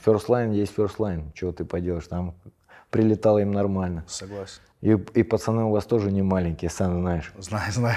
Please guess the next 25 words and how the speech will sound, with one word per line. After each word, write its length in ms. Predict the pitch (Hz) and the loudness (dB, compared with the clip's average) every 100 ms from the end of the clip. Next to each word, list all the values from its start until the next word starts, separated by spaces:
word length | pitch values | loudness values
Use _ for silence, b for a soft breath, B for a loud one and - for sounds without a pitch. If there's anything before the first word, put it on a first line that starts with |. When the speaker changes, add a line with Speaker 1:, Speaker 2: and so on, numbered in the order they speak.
| 104 | -2
Speaker 1:
Так 140 | - 90 | -2 0
что 140 | - | 2
бить, 300 | 101 113 113 | 4 4 6
бить 200 | 113 117 123 | 4 2 4
могут, 360 | 127 135 117 | 6 6 6
блядь, 300 | 95 104 95 | 4 4 4
крепко. 460 | 104 110 - 82 - 175 B B B B _ | 2 2 2 -6 -8 -8 B B B B _
Поэтому 380 | - 104 107 101 | -2 0 0 -4
Колобок 540 | - 113 120 131 139 - | 4 8 8 8 6 4
вот 100 | 90 | 2
так 160 | 104 - | 2 2
сложилось, 420 | 98 98 107 92 | 0 0 -2 -2
как 140 | 85 - | -6 -4
сложилось 420 | 90 85 80 - | -2 -2 -6 -8
у 40 | 80 | -8
него. 300 | 78 76 69 _ _ _ _ _ _ _ B B B B | -6 -8 -12 _ _ _ _ _ _ _ B B B B
Я 160 | 98 117 | 6 8
ничего 320 | 120 - 110 | 6 4 4
не 80 | 95 | 4
буду 300 | 85 85 87 | 0 -2 -4
говорить 420 | 80 92 92 - | 0 2 2 -2
плохого 480 | 87 87 104 98 87 | -4 0 4 4 4
о 40 | |
нем. 260 | 85 78 71 - _ _ _ | 0 -4 -8 -16 _ _ _
Там. 280 | - 73 69 | -12 -10 -12